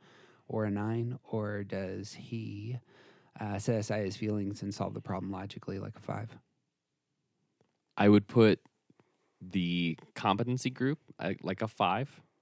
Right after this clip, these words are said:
Speaker 2: at the top of that list.
Speaker 1: Ooh.
Speaker 2: I can't go to s-, to ignoring the problem the way a seven would.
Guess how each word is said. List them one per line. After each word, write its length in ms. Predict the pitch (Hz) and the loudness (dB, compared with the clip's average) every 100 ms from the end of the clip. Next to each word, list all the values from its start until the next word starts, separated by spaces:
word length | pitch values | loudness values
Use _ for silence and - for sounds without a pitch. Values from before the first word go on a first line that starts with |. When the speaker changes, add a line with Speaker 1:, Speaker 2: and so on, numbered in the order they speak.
| _ _ | _ _
Speaker 2:
at 100 | - | -10
the 80 | - | -8
top 360 | - - 82 90 | -6 -2 -2 -2
of 100 | 85 | -2
that 220 | 69 - | -2 -4
list. 440 | 57 58 - - 113 | -6 -6 -8 -6 0
Speaker 1:
Ooh. 220 | 151 120 - - - _ _ | 2 0 -4 -20 -20 _ _
Speaker 2:
I 180 | 87 95 - _ | 0 2 0 _
can't 420 | - 120 110 - | -8 0 2 0
go 240 | - 98 95 | 4 6 6
to 140 | - | 2
s-, 200 | 92 - - | -2 -4 -6
to 460 | - 90 82 80 80 107 - _ - | -4 0 2 2 -2 -6 -18 _ -2
ignoring 400 | 95 95 90 90 | 2 4 4 2
the 60 | |
problem 260 | 85 82 82 | 0 -2 0
the 80 | 82 | 0
way 140 | 78 | 0
a 60 | 67 | -2
seven 360 | - - 62 | -4 -4 -4
would. 240 | 50 50 | -4 -8